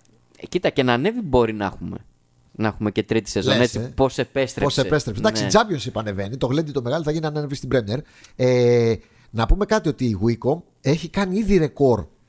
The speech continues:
Speaker 2: α, προπόληση εισιτηρίων. Η μετακίνηση περίπου δεκαεννιά με είκοσι χιλιάδων θα είναι ρεκόρ. Έχει πολύ μικρή οπαδική βάση η Wycombe. Το είκοσι χιλιάδες είναι τρομακτικό ρεκόρ.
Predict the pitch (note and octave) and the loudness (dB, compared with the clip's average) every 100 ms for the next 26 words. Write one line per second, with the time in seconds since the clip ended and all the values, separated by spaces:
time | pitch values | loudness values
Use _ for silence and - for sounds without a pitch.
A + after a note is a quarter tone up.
0 | _ _ _ A2+ - B2 B2+ B2+ A2 A#2 | _ _ _ -8 -4 -2 0 0 -2 -4
1 | G#2+ G#2 G#2 B2 - _ _ _ - B2 | -2 0 0 -2 -4 _ _ _ -10 -6
2 | A#2+ A2+ D#3+ F#3+ - E3 C#3 C3+ F#3+ D3 | -4 -2 -2 -2 -4 0 2 2 -2 -4
3 | C3 D3 D#3 E3 E3+ D#3+ D3+ E3+ D#3 A#2 | -2 -2 -2 -4 -4 -4 0 0 0 -4
4 | _ _ - - B2+ D#3+ C3 A#2+ A2+ A#2+ | _ _ -10 -2 -2 0 0 0 2 0
5 | B2 - - - - F3+ F3+ A#2+ G2+ F2+ | 0 -12 -12 -10 -6 -2 -2 -2 -4 -4
6 | E2+ - F2 F2+ - E2+ F#2 G#2 A#2 - | -6 -8 -8 -6 -8 -8 -10 -8 -10 -12
7 | _ _ _ A#2+ C3 E3 - D3 C#3+ D3+ | _ _ _ -2 -2 0 -2 0 0 0
8 | D#3+ E3+ - D#3 C#3+ - - F3+ B2 G#2+ | -2 -6 -4 -4 -4 -4 2 2 2 -2